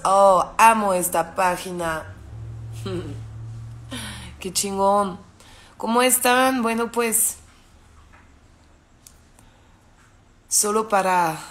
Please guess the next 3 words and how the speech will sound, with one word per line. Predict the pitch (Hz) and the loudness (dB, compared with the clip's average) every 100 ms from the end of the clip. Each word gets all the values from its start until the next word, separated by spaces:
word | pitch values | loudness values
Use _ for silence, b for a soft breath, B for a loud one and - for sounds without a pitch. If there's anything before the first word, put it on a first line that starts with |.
| B B B _ | B B B _
reiterarles, | 160 170 208 202 185 190 180 180 190 196 185 190 202 262 - - - - | -10 -4 -2 -2 -2 -2 0 2 4 2 0 -6 -6 -2 -2 -2 -6 -10
así | 180 - 196 | -6 -6 -6
dice, | 196 226 - | -10 -10 -12